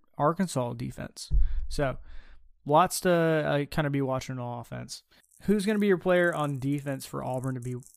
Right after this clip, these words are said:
for this, uh, game against Arkansas?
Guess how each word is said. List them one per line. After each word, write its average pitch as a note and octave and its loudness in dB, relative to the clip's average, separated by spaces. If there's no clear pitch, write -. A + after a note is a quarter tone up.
for C3+ -6
this, B2+ -8
uh, B2 -8
game C3 -6
against B2 -10
Arkansas? - -14